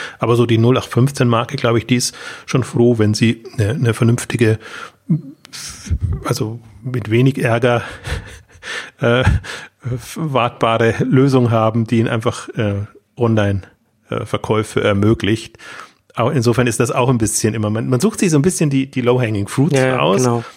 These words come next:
Speaker 1: geht die an und ja, ich, ich kann's immer nur beklagen, weil ich natürlich, mein, mein, mein Anspruch ist da natürlich auch höher, weil ich's eher aus einer, einer, einer, einer Potenzial- und Zukunftsgerichtetheit,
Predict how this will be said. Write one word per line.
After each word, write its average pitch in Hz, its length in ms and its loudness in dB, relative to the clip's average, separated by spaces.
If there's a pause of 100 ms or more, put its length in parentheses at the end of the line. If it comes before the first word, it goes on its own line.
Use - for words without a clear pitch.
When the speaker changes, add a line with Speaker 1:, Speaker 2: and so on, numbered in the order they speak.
(120)
Speaker 1:
geht 143 300 -2
die 143 160 -2
an 151 320 0
und 143 480 0 (320)
ja, 120 180 -2
ich, - 260 -10
ich 147 140 -6
kann's 165 200 0
immer 143 120 4
nur 143 120 4
beklagen, 135 500 0
weil 110 100 -2
ich - 80 -8
natürlich, 120 460 -4
mein, 123 240 -2
mein, 113 360 -6 (600)
mein 117 160 -2
Anspruch 135 340 0
ist 120 140 0
da 117 80 2
natürlich 120 260 0
auch - 220 -6
höher, 123 340 2
weil 120 140 0
ich's - 180 -8 (140)
eher 131 240 4
aus 117 180 0
einer, 107 240 0 (340)
einer, 117 240 2
einer, 117 320 -2
einer 131 140 -2
Potenzial- 113 560 0
und 107 100 -2
Zukunftsgerichtetheit, 101 1200 -4